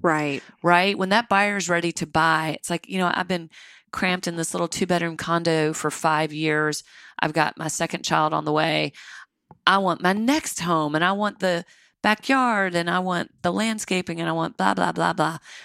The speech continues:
Speaker 2: If your house isn't in that condition where that buyer is saying, "Hey, this is where I want my next chapter to be," that buyer's gonna go down the road.
Speaker 1: They are.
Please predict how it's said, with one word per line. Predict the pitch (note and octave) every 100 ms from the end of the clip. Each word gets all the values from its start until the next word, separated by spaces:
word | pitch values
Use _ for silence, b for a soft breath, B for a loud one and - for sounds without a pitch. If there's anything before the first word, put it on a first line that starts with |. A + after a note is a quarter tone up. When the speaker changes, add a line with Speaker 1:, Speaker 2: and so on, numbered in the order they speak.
| B -
Speaker 2:
If | F3+ -
your | B3+
house | C4+ A3+ A3+ A3+ - - -
isn't | G#3 G#3
in | F#3
that | F3 E3+
condition | E3+ F3+ A3 - F3+
where | E3+
that | E3 -
buyer | - F3 F3+ E3+ E3 - _ _ -
is | E3+
saying, | F3+ E3+ D#3+
"Hey, | - F#3 F3+
this | F3+ F3
is | D#3+
where | E3
I | D3+
want | D#3 D#3
my |
next | D3 D3 -
chapter | D3 D3 E3
to | D3
be," | C#3 C#3 C#3 b b
that | - A#3
buyer's | C4 C4+
gonna | - E3+
go | D#3
down | D3+ D3
the | C#3
road. | D#2+ D#2 - - _ _ b
Speaker 1:
They | - D#3
are. | D3+ C#3 C#3+